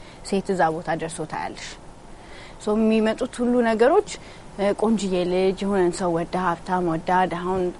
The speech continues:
አንድ አይነት ሆነብኝ። እኔ ደግሞ ብዙ መናገር የምፈልገው አለና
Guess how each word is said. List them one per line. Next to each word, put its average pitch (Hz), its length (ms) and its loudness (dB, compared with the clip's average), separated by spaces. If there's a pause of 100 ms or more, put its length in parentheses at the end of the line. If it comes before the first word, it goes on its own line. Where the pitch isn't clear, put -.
(380)
አንድ 294 220 6
አይነት 220 280 2
ሆነብኝ። - 380 -10 (200)
እኔ 202 200 0
ደግሞ 208 200 4
ብዙ 190 220 0
መናገር 175 420 0
የምፈልገው 170 520 -2
አለና 175 300 0